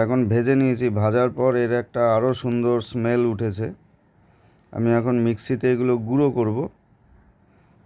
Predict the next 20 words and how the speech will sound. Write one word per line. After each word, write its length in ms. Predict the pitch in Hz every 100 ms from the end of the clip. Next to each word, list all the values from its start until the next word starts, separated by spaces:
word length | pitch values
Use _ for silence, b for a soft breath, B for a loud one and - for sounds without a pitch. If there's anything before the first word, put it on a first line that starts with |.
| -
গুঁড়ো 260 | 120 120 117
করে 200 | 123 135 123
আলাদা 260 | 117 113
আলাদা 260 | 117 113 113 110
কৌটোয় 440 | 113 107 120 147 202 - 127
এগুলো 200 | 117 117 104
রেখে 180 | 92 104
দেবো। 160 | 98 98 131
সব 140 | 123 120
একসঙ্গে 320 | 104 135 135 120
মেশাবো 340 | 113 131 127 113
না, 80 | - - b b b b b -
যখন 340 | 117 120 131 131
দরকার 340 | 120 110 131 135
হবে 160 | 156 151
তখন 180 | 127 127 120
পরিমাণ 320 | 120 113 113 113
মতন 220 | 113 123 120
মিশিয়ে 300 | 107 101 101
নেব। 120 | 90